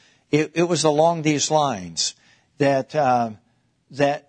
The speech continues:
there was another athlete that he really had a lot of respect for. Uh, he had a good marriage. He was a good father.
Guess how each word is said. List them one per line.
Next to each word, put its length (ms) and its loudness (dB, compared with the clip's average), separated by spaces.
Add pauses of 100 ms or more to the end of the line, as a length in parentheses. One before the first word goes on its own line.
there 320 0
was 460 -4
another 500 0
athlete 800 -4 (380)
that 180 0
he 300 -2
really 420 0
had 180 0
a 80 -2
lot 300 0
of 60 -8
respect 460 -4
for. 360 -16 (360)
Uh, 120 -6
he 120 -8
had 120 -2
a 20 -8
good 240 -2
marriage. 480 -2
He 80 -8
was 140 -12
a 60 -14
good 200 -2
father. 640 -2